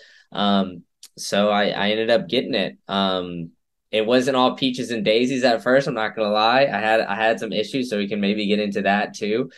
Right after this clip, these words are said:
Um, but I finally, I closed it at, um, you know, three sixty-five, um, at that time. And with three and a half percent down, I was about, like, thirty grand all in all,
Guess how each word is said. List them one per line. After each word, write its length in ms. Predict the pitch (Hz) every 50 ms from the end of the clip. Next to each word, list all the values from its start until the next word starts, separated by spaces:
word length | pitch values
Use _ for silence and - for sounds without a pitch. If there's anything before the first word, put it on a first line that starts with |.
| - - - _ -
Um, 560 | - - - 127 131 127 117 110 104 104 101
but 360 | 98 113 110 107 101 - - - _ -
I 140 | 104 107 101
finally, 400 | - - 113 107 107 110 110 -
I 120 | - 101
closed 420 | 98 - - 117 110 113 110 104 120
it 120 | 113 98
at, 340 | - 90 101 101 98 98 -
um, 380 | 92 95 95 92 92 90 85
you 100 | 80 90
know, 100 | 90 87
three 200 | 85 - 110 107
sixty-five, 880 | 101 101 110 98 - - 107 101 98 101 95 92 95 95 95 95 92 95 - - _ _ _ _ _ -
um, 420 | - 95 95 92 90 90 90 85
at 220 | - - 95 -
that 220 | 92 90 87 82 -
time. 440 | - 98 101 104 104 101 104 101 95
And 380 | - 87 90 87 87 90 85 82
with 180 | 90 87 - -
three 160 | - 98 95
and 80 | 92
a 40 | 92
half 200 | 92 92 92 90
percent 300 | - 92 90 - 98 90
down, 240 | 85 92 90 90 87
I 20 |
was 120 | 87 85 85
about, 180 | 82 90 82
like, 200 | 65 80 85 85
thirty 340 | - - 90 87 87 87 82
grand 440 | 82 85 85 85 85 85 85 82 82
all 300 | - - 85 87 87 87
in 80 | 85 85
all, 400 | 85 85 82 85 85 82 82